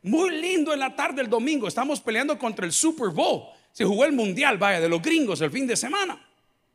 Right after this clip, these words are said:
De los Kansas Chiefs, estaban dándose duro con todo.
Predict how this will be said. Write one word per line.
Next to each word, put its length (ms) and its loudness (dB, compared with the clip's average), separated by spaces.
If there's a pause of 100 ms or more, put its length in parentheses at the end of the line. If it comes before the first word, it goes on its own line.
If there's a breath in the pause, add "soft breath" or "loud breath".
(500)
De 100 -10
los 100 -6
Kansas 380 0
Chiefs, 360 0
estaban 320 0
dándose 320 0
duro 200 0
con 120 -2
todo. 140 -2